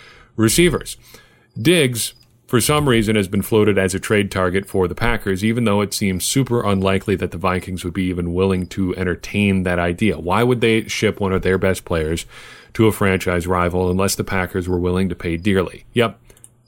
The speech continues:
significant concern there. But you can see why the interest would be there. He's a productive player. He's not twenty-six years old yet. His contract is significant, but not, like, exorbitantly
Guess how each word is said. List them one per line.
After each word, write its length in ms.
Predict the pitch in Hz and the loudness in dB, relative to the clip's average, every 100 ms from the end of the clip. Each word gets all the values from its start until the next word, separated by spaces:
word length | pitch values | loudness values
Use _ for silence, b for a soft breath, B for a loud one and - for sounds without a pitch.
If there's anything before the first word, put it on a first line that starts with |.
| _ - | _ -6
significant 640 | - 127 123 113 113 113 | 0 2 4 2 -2 -4
concern 440 | 107 98 107 98 | -4 -2 0 0
there. 220 | 92 78 - B B B B - | -2 -4 -10 B B B B 0
But 320 | 160 131 - _ b _ | 2 2 -2 _ b _
you 140 | 131 | -2
can 160 | 127 131 | 2 2
see 240 | - 135 | 4 4
why 300 | 139 127 117 | 4 4 4
the 160 | 113 104 | 4 2
interest 320 | 101 104 - | 2 -2 0
would 120 | 123 | 0
be 160 | 120 165 | 4 4
there. 220 | 101 - - | 2 -2 -8
He's 160 | 113 101 | -2 -2
a 60 | |
productive 480 | - 110 135 147 135 | 0 2 2 0 -2
player. 400 | 131 120 120 113 b | 2 4 4 0 b
He's 220 | - 101 | -2 2
not 280 | 110 127 107 | 2 0 -2
twenty-six 520 | 139 139 127 139 - | -2 0 2 0 0
years 160 | 131 110 | 0 2
old 220 | 104 95 | 2 4
yet. 180 | 98 98 | 2 2
His 200 | 98 95 | 0 -4
contract 580 | - 123 127 123 113 113 | 0 2 2 -2 0 0
is 400 | 101 - - - | 0 -2 -6 -6
significant, 960 | - - - 135 143 160 156 131 131 107 | -2 0 0 0 2 2 0 0 0 2
but 120 | 120 | 0
not, 320 | 113 117 123 | 2 2 2
like, 280 | 107 101 92 - _ | 0 0 0 -6 _
exorbitantly 1000 | 113 107 98 110 139 123 101 95 87 90 | -4 -2 2 6 6 6 4 0 -2 -2